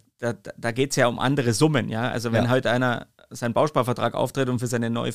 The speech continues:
Speaker 1: neu gegründete Familie Fenster kauft, der kommt nicht zu mir in
Speaker 2: Mhm.
Speaker 1: der Regel, äh, bedauerlicherweise.
Speaker 2: <laughs>
Speaker 1: Ähm, aber das ist halt auch ein anderes, anderes Klientel.
Speaker 2: Mhm.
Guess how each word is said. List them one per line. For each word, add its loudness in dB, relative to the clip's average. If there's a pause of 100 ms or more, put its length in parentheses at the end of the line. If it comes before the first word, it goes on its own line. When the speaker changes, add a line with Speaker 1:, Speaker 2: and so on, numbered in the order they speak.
(120)
Speaker 1:
neu 0
gegründete 0
Familie 0
Fenster -2
kauft, 0
der -2
kommt -4
nicht -6
zu -6
mir 0 (420)
in -2
Speaker 2:
Mhm. 2
Speaker 1:
der 4
Regel, 2
äh, 2
bedauerlicherweise. 4 (220)
Speaker 2:
<laughs> -4
Speaker 1:
Ähm, 8
aber 6
das -2
ist 0
halt 4
auch 6
ein 0
anderes, 0
anderes -4
Klientel. -2
Speaker 2:
Mhm. -4